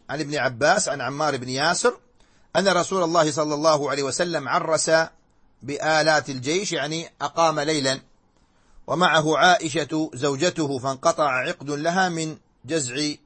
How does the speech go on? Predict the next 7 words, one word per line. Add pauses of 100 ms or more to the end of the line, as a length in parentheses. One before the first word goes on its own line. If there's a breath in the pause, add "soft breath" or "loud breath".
(140)
ظفار، (1200)
فحبس
الناس
ابتغاء
عقدها، (920)
وهذا (680)
من